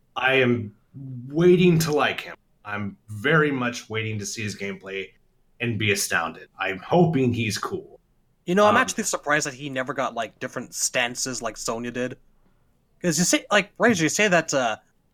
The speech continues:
Speaker 2: you've done everything that, that they've done everything that they can do with him, but I could really easily picture, like, some, some sort of, like,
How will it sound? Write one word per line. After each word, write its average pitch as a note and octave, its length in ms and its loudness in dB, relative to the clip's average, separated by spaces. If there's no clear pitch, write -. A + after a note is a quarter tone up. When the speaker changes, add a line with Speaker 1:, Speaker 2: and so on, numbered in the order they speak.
Speaker 2:
you've C#3+ 200 -10
done D#3 180 2
everything D#3+ 320 0
that, C3 340 -8
that C#3+ 120 -8
they've D3 100 0
done C#3 140 0
everything C#3+ 300 -4
that A#2+ 100 -16
they B2 100 -6
can C3+ 420 -4
do C#3 180 0
with G#2+ 160 -2
him, A#2+ 140 -2
but B2+ 200 -2
I C#3+ 80 0
could F#3 220 2
really E3 220 2
easily D3 420 -2
picture, D3+ 320 -4
like, A2+ 220 -4
some, - 220 -12
some - 160 -12
sort D#3+ 140 -2
of, C3 60 -4
like, B2+ 240 -4